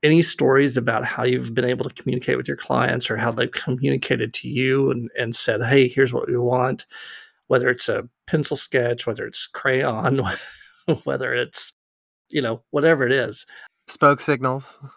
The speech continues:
Speaker 1: Smoke signals, anything, an Etch-a-Sketch. But just drop us a note and let us know. As, as you know, you can always reach me, Larry, at spotted dog architecture dot com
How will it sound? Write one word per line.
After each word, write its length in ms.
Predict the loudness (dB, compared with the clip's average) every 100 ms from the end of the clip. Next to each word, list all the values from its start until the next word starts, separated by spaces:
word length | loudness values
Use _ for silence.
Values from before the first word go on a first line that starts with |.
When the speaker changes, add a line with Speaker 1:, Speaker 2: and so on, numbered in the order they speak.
| _ -18 -14 -6
Speaker 1:
Smoke 360 | 4 4 4
signals, 520 | 0 -2 -2 -4 -6 -2
anything, 560 | 0 2 0 -4 -4 -4
an 180 | -2
Etch-a-Sketch. 680 | -2 -2 -4 -4 -6 -6 -8 -8 -14 -16 -6
But 120 | 0
just 240 | 4 4 4
drop 200 | 0 2
us 120 | 2
a 40 | 4
note 260 | 4 4
and 100 | 4
let 160 | 2 2
us 200 | 2 2
know. 400 | 2 2 0 -2
As, 160 | -4 -4
as 400 | 0 2 2 2
you 60 |
know, 100 | 2
you 100 | 2
can 160 | 2 0
always 300 | 4 2 2
reach 260 | 0 0
me, 140 | 0 0
Larry, 400 | 2 2 2 2
at 100 | 0
spotted 400 | -2 0 0 0
dog 220 | 0 0
architecture 540 | -4 -6 -12 -10 -6
dot 220 | -4 -4 -4
com 500 | -6 -2 0 -2